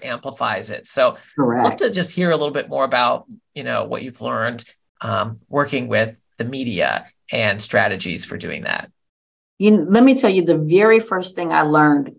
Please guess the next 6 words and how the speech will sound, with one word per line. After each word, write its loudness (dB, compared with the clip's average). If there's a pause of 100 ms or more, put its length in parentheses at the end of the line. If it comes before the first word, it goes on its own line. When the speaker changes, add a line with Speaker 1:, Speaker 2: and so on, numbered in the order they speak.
(180)
Speaker 2:
coming 2
into -4
this 0
role -2 (380)
is 2
that 4